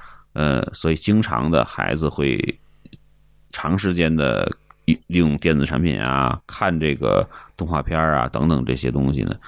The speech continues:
会影响到孩子的注意力。当然，这个电子产品或者说是这个动画片儿也不是说不能看，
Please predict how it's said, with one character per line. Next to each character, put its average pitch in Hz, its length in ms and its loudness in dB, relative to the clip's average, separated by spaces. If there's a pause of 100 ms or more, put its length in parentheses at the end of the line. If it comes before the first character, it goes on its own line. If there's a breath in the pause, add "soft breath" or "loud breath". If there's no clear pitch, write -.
(160 loud breath)
会 82 180 -2
影 71 220 0
响 110 200 0
到 - 100 -2 (180)
孩 - 180 -4
子 71 140 -4
的 65 80 -2
注 73 180 -2
意 60 100 0
力。 - 220 -2 (520 loud breath)
当 180 120 2
然， 190 140 6
这 208 80 6
个 143 60 4
电 135 200 4
子 87 80 4
产 90 200 2
品 98 180 2
或 113 160 2
者 73 100 4
说 101 220 2
是 98 180 0
这 90 200 2
个 69 360 0
动 107 120 0
画 101 100 2
片 120 160 0
儿 120 100 2
也 64 120 4
不 - 180 -2
是 113 180 0
说 110 260 4 (500 loud breath)
不 175 120 4
能 82 200 4
看， - 320 0